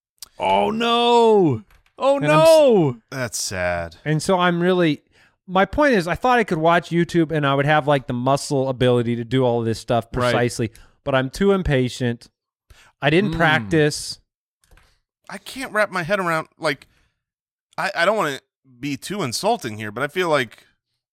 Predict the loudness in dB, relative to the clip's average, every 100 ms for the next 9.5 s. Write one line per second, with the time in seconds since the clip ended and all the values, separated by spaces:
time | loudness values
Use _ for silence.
0 | _ _ _ -2 -2 -2 -2 -2 -2 -2
1 | -4 -4 -6 -8 -4 -4 -4 -2 -2 0
2 | -2 -2 -6 -4 -4 -4 -6 -2 -4 -4
3 | -4 -4 -2 -4 -4 -6 -12 -12 -12 -10
4 | -12 -14 -20 -20 -12 -4 -2 -2 -6 -14
5 | -10 -4 -4 -2 -2 -2 -4 -8 -8 -6
6 | -4 -4 -2 0 -2 -2 -6 -2 -2 -2
7 | -6 -6 0 0 2 2 2 4 2 2
8 | -2 -2 0 -2 -2 -6 -4 -2 -4 -6
9 | -6 -6 -2 -4 -4